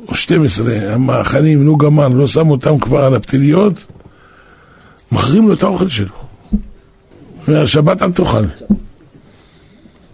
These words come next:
כולם היו מפחדים ממנו. כל הבתים בצפת, קודם כל, כולם קמים מוקדם,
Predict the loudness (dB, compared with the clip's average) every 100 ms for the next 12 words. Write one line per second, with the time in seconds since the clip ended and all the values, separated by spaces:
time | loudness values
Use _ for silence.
0 | -6 -2 2 2 2 0 -2 2 2 2
1 | 2 -2 -4 -2 2 2 2 0 0 2
2 | 2 0 -2 -2 -2 -6 -20 _ -20 -20
3 | -20 _ -20 -8 0 2 2 2 0 2
4 | 2 2 2 2 4 2 2 2 0